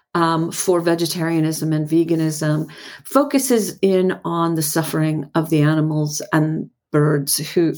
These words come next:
you know, and fish who are, um, used by the billions f-, across the globe for food, and their suffering is intense. And traditionally, utilitarian theory, and particularly that,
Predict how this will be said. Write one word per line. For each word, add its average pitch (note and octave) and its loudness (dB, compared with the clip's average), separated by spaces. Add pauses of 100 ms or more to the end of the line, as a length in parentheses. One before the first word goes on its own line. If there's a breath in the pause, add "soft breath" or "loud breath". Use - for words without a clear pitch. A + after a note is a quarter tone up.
you D#3+ 0
know, - -6
and D#3+ 0
fish D#3 -4
who E3+ 2
are, D#3 0 (440 loud breath)
um, D#3 0 (300 soft breath)
used G#3 2
by E3 2
the D#3 -2
billions D3+ 0 (140)
f-, - -16 (180)
across D3+ -4
the E3+ -4
globe D3+ -4 (600 loud breath)
for D3+ 0
food, E3+ 2 (120)
and E3+ 2
their E3 0
suffering F3 0
is C#3+ 0
intense. C#3+ -2
And D#3+ 0 (420 loud breath)
traditionally, G#3+ 0
utilitarian E3 0
theory, D3 2
and D3+ -2
particularly E3 -2
that, D3 -2